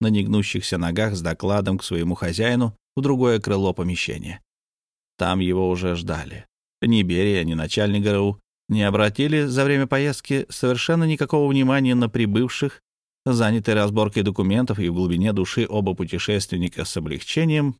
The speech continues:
надеялись, что впредь так и будет. Теперь они были им не нужны.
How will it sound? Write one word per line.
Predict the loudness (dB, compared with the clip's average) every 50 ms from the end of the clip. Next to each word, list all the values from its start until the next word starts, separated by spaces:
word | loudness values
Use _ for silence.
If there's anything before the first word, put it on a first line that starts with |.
| _ -2
надеялись, | 0 0 0 2 2 2 2 2 2 2 0 -2
что | -4 -8 -8 -8 -8 -8
впредь | -8 _ -6 -2 -2 -2 -2 -4 _ -6
так | -6 -4 -4 -4
и | -4 -4
будет. | -4 -4 -8 -10 -12 -14 -16 -20 _ -20 -20 _ _ _ _ _ _ _ _ _ _ _ _ _ _ _ -6
Теперь | -6 -2 0 0 2 2 2
они | 2 2 2
были | 2 2 2 2 2
им | 0 0 0 0
не | 2 0 0
нужны. | 0 -2 -4 -6 -8 -12 -12 -12